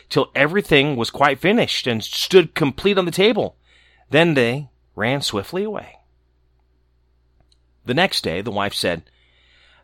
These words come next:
"The little men have made us rich, and we ought to show our gratitude. They run about with nothing on, and must freeze with cold. Now I will make them little shirts, coats, waistcoats, and hose,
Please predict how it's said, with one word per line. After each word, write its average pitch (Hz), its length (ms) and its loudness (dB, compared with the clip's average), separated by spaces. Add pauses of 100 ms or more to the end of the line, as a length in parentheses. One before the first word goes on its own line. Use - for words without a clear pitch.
"The 135 80 0
little 226 220 6
men 214 380 6
have 135 220 -2
made 170 160 4
us 156 160 -4
rich, - 460 -4 (100)
and 156 160 0
we 208 180 0
ought 180 240 4
to 151 100 -6
show 208 320 4
our 175 80 6
gratitude. 175 640 0 (920)
They 170 140 6
run 208 180 8
about 156 280 8
with 147 140 2
nothing 156 280 4
on, 180 400 2 (600)
and 131 120 2
must 160 200 4
freeze 254 280 0
with 175 140 -4
cold. - 460 -2 (920)
Now 185 180 2
I 180 140 6
will 277 120 6
make 156 260 2
them 139 160 4
little 175 180 2
shirts, 147 360 -2
coats, 117 440 0
waistcoats, 107 640 -2
and 151 100 -4
hose, 104 480 0